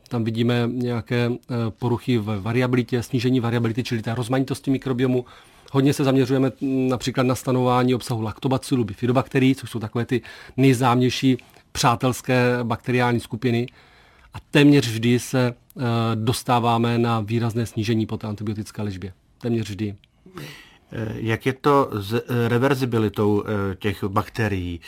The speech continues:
Speaker 2: To znamená, něco nám je vymlátí, ať už je to stres, eh, nebo jsou to právě antibiotika.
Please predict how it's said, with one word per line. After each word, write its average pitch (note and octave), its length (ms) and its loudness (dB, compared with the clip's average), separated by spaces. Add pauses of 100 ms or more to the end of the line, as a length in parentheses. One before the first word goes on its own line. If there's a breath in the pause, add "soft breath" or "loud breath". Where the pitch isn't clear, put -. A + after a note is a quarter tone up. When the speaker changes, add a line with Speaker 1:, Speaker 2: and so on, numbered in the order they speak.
(160 loud breath)
Speaker 2:
To A2 100 -8
znamená, A2 420 0 (320 loud breath)
něco A#2+ 220 -4
nám A#2+ 180 0
je A2+ 60 0
vymlátí, A#2 500 -2
ať G#2 120 -6
už G2+ 100 -10
je A2+ 60 -6
to G#2+ 340 -2
stres, A#2 560 -4
eh, A2+ 160 -2
nebo G#2+ 240 -2
jsou G#2 200 -6
to A2+ 160 -4
právě G#2+ 300 -2
antibiotika. G#2 880 -4